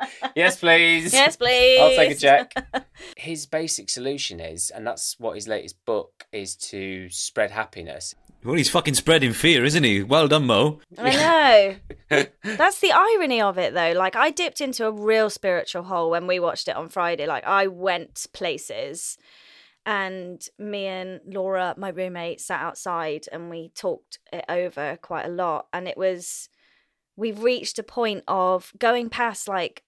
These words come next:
Speaker 2: th-, the fear part and sinking into, but da, da, da, da, da, and coming up with all these kind of possibilities. And then we were just like, we picked out a few of the things that he'd said actually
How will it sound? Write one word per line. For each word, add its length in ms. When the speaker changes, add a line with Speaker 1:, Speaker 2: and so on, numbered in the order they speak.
Speaker 2:
th-, 220
the 160
fear 360
part 580
and 200
sinking 480
into, 500
but 260
da, 120
da, 100
da, 240
da, 140
da, 80
and 160
coming 240
up 80
with 120
all 140
these 300
kind 200
of 80
possibilities. 960
And 160
then 140
we 80
were 100
just 240
like, 160
we 100
picked 360
out 200
a 60
few 220
of 100
the 80
things 400
that 180
he'd 280
said 320
actually 720